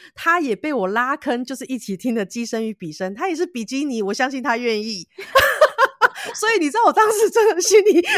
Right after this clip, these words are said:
很感谢我们录制了机声与笔声。<laughs> 对，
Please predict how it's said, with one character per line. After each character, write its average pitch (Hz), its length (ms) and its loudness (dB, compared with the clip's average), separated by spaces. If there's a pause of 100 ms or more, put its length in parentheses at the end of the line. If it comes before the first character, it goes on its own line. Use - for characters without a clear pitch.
(140)
很 330 220 0
感 240 260 2
谢 - 180 -4 (480)
我 392 100 6
们 302 200 -2
录 320 220 2
制 339 200 -2
了 320 140 -2
机 330 160 4
声 359 180 2
与 320 220 6 (160)
笔 233 240 -2
声。 - 300 -8 (100)
<laughs> 240 80 -8 (3000)
对， 311 160 0